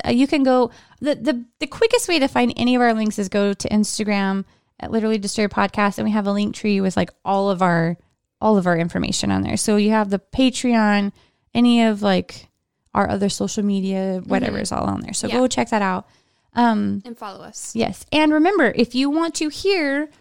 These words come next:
Speaker 1: the rest of The Disappearance of G, then go to facebook dot com slash groups slash literally disturbed podcast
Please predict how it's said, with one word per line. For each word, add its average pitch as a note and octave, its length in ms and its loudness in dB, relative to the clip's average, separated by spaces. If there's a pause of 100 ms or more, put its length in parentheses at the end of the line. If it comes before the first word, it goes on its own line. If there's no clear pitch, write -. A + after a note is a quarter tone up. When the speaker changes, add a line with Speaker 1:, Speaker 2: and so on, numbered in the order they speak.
(380)
Speaker 1:
the A#3+ 560 2
rest B3 460 0
of A3+ 640 0
The A3 120 -4
Disappearance A#3+ 560 -2
of F#3+ 120 -4
G, D4+ 500 2 (580)
then A#3 640 0
go B3 260 2
to A#3 440 2 (100)
facebook B3+ 540 -2
dot A#3+ 180 2
com A3+ 240 0
slash A3 360 -2
groups G#3+ 500 -2
slash G3+ 480 -4
literally A#3 420 0
disturbed G#3 440 -2
podcast D4+ 880 -4